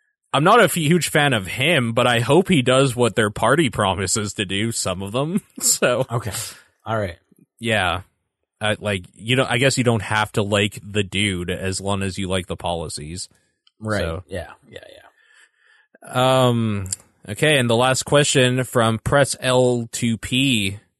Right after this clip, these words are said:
Speaker 1: What is going on with Kojima and Konami? Do you think there's some conspiracy going there? I think it's just people not, like, getting the memo or something. Do you know what they're talking about with this?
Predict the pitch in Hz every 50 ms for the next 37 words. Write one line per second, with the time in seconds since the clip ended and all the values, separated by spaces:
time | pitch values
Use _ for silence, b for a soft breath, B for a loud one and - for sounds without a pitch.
0 | _ _ _ _ _ _ - 101 123 147 190 226 208 156 - 156 151 156 151 135
1 | - - 131 139 143 143 143 - - 131 110 113 120 120 120 120 117 110 - 117
2 | 107 104 101 98 98 92 87 82 90 107 110 - - 135 143 139 147 127 123 -
3 | 123 110 107 - 117 101 - - 113 107 104 - - 95 90 92 92 85 85 85
4 | 85 87 85 - - _ _ _ _ _ _ _ _ _ - 92 95 - 113 110
5 | 113 104 - - 104 98 - - 110 101 90 - 95 92 92 90 85 87 87 -
6 | _ _ 87 87 85 80 - - _ - - - _ _ _ _ _ _ _ _
7 | _ _ _ _ _ _ _ _ _ _ _ _ 107 104 - 98 90 92 92 92
8 | 90 90 87 90 87 85 85 85 85 87 85 87 85 85 90 87 - - 85 82
9 | - - 76 78 80 85 95 - _ _ _ _ _ _ _ _ _ _ _ _
10 | _ _ - 117 127 151 151 160 156 147 131 107 113 127 123 117 117 - 117 113
11 | 113 - 127 123 123 127 131 135 131 - 143 139 - - 156 160 -